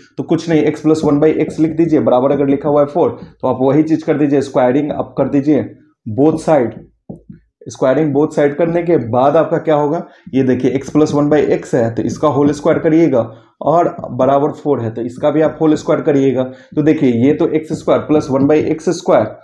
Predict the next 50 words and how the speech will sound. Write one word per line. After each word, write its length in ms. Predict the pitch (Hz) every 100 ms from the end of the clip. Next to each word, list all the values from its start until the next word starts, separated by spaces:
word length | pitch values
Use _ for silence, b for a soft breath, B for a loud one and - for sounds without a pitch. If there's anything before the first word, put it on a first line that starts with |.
| B B
और 80 | 139
प्लस 300 | - 156 165
आपका 200 | 160 170
क्या 160 | 165 180
मिलेगा, 300 | 151 123 120
टू 200 | 117 151
मिलेगा 300 | 156 156 156
और 120 | 139 127
यहाँ 240 | 127 165
पर 160 | 190 170
फ़ोर 200 | - 147
का 120 | 151
स्क्वायर 240 | 147 156 139
कितना 220 | 160 175
हो 100 | 135
जाएगा, 200 | 117 113
सिक्सटीन। 400 | 113 113 - 117 - B B -
फिर 100 | 190
यही 240 | 175 185
चीज 200 | 180 160
एक्स 200 | 160 -
स्क्वायर 300 | 165 - 147
और 160 | 120 123
प्लस 220 | 151 151 127
वन 160 | 131
by 100 | 147 170 160
एक्स 200 | 143 - 180
स्क्वायर 320 | - - 160 147
बात 220 | 160 208
करेंगे 260 | 185 175 135
और 120 | 120
बराबर 340 | 139 123 117 -
टू 100 | 156 151
उधर 180 | 165 190
आएगा 280 | 151 113 110 B B -
तो 60 |
सिक्सटीन 420 | 151 175 - 180
में 80 | 175
से 160 | 170 175 - - -
टू 160 | 233
जाएगा, 340 | 190 151 117 117
तो 100 | 135
सिक्सटीन 500 | 131 160 - - 185
में 120 | 180
से 100 | 170
अगर 140 | 165 156
हम 140 | 151
टू 160 | 143 180
माइनस 400 | 165 139 156 196
करेंगे 380 | - 120 117 110